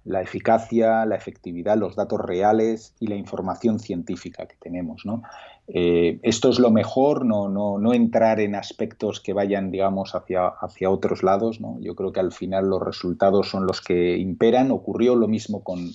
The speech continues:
con Pfizer cuando empezó el proceso de vacunación y esos casos de alergia. Bueno,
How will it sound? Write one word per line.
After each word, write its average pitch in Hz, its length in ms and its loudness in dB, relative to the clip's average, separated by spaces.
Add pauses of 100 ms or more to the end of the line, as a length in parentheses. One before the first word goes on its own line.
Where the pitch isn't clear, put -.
con 90 180 -8
Pfizer 120 460 0
cuando 92 200 -6
empezó 87 300 -6
el 104 80 0
proceso 107 340 -4
de 101 40 -4
vacunación 98 760 0 (500)
y 101 60 2
esos - 240 0
casos 98 360 -2
de 92 80 0
alergia. 120 580 2
Bueno, 101 240 -6